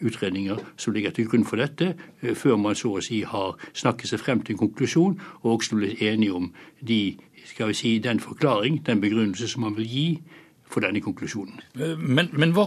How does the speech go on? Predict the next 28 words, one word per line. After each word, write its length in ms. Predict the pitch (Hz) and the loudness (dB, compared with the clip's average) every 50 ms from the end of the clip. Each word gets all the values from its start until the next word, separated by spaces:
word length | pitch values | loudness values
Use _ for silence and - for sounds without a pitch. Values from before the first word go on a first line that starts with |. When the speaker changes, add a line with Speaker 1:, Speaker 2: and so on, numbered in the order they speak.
| - | 2
Speaker 2:
kan 160 | - 202 180 | 2 2 2
i 80 | 160 135 | 2 2
verste 360 | 123 143 156 - - - 190 - | 2 0 0 0 -2 -4 -4 0
fall 160 | - 127 123 | 0 0 2
skje, 460 | - - - - 165 120 92 85 80 - - - - | 2 0 2 4 4 4 4 4 2 -2 -4 -4 -2
eh, 400 | 95 95 92 92 92 92 92 90 90 92 | 0 2 2 2 2 2 0 0 0 -2
ved 160 | - - - | -2 0 0
anvendelsen 720 | 127 120 101 90 82 82 80 82 80 80 - - 90 87 | 0 0 0 0 0 0 -2 -2 -4 -4 -4 -4 -4 -2
av, 380 | 113 113 95 90 85 78 82 - | -2 0 0 0 0 -2 -4 -4
av 220 | - 117 107 87 80 | 0 0 0 0 0
denne 240 | 82 82 85 82 80 | -2 -2 -2 0 0
loven, 280 | 85 82 80 76 78 71 | -2 -2 -2 -4 -6 -6
frykter 320 | - 87 80 - - 85 73 | -6 -6 -6 -4 -4 -4 -4
du? 140 | 71 67 - - - - - - - - - - | -6 -8 -12 -16 -20 -20 -18 -18 -18 -16 -8 -4
Speaker 1:
Nei, 140 | - 120 117 107 | -2 -2 0 2
det 160 | 143 180 180 | 2 2 2
som 220 | - - 170 165 147 | 2 4 4 4 4
kan 120 | 156 170 147 | 4 2 0
skje 220 | - - 214 165 135 | 0 0 0 2 2
her 160 | 139 190 226 | 0 0 0
er 220 | 233 202 156 147 | -2 0 0 0
at 140 | 135 - - 151 | -2 0 0 2
man 160 | 143 143 139 113 135 | 2 2 2 2 0
har, 320 | 143 135 135 131 127 127 135 127 123 - - - - - - _ - | 0 0 0 0 0 0 0 0 -2 -4 -10 -16 -18 -18 -18 _ -4
eh, 320 | 147 127 131 139 139 139 - | -2 0 2 2 2 0 0
man 220 | 147 143 147 156 151 | 0 2 4 4 4
er 120 | 151 131 180 | 4 4 2
helt 160 | 185 - | 2 0